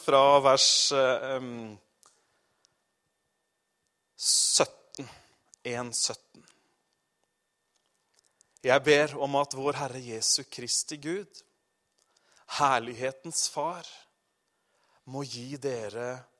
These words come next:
visdom og åpenbaringsånd i erkjennelse av Han, og at deres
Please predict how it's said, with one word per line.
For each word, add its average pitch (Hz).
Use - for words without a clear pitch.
visdom 156
og 117
åpenbaringsånd 117
i 98
erkjennelse 90
av 117
Han, 151
og 120
at 123
deres 117